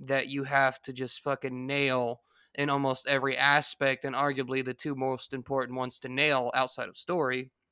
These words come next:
are the camera and visual work given to the audience, as well, if not maybe even more importantly, the actor themself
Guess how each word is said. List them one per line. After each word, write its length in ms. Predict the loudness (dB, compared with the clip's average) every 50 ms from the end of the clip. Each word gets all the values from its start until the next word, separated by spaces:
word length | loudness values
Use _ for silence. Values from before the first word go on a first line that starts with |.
| _ _ _ _ _ -20 -20 _ _ 2
are 640 | 4 6 8 8 8 6 6 4 2 0 -4 -8 _ _ _ _ _ _ _ _ -8
the 560 | -4 -2 -2 -2 -2 -2 -2 -2 -4 -6 _ -6
camera 440 | -2 0 2 2 2 2 2 2 0
and 140 | 0 0 0
visual 600 | 2 2 2 2 2 2 2 2 2 0 -2 -2
work 340 | -2 -2 0 0 -2 -4 -8 -12 -6
given 300 | -4 -2 -2 -2 -4 -6
to 100 | -6 -6
the 120 | -2 0 2
audience, 420 | 2 4 4 2 0 -2 -2 -2 2
as 320 | 4 6 6 4 4 2 0
well, 520 | 0 0 2 2 2 0 0 -2 -6 _ _ -10
if 180 | -10 -10 -6 -4
not 280 | 0 0 2 0 0 -2 _ -20 -20 _ _ _ -12
maybe 340 | -6 -6 -4 -4 -4 -6 -8
even 160 | -8 -6 -6
more 180 | -4 -4 -4
importantly, 760 | -6 -6 -4 -2 -2 -2 -2 -6 -8 -6 -4 -4 -4 -4 -6 _ _ _ _ _ _ _ _ _ _ _
the 180 | -2 2 4 4
actor 320 | 4 4 2 2 -2 -4
themself 720 | -4 -4 -6 -4 -2 -2 0 0 -2 -6 -10 -20 -20 -20